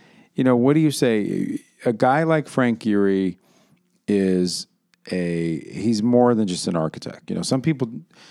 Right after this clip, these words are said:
some people in their respective fields transcend their fields and become an artist, right? So architects, sure, they're artists, but they're,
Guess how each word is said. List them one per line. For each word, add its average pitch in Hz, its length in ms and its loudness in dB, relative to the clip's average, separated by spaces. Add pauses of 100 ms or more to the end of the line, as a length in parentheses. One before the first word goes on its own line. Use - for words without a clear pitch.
some 208 180 -4
people 180 280 0
in 135 220 -2
their 123 180 2
respective 104 520 -2
fields 95 480 -2
transcend 85 800 -6 (240)
their 87 140 -2
fields 78 480 -4
and 101 180 -4
become 92 500 -4
an 92 140 -10
artist, 82 500 -12
right? 123 340 0 (360)
So 123 560 0 (200)
architects, 185 540 -2
sure, 214 380 -2
they're 110 160 0
artists, 104 340 0
but - 340 -6 (540)
they're, 113 400 0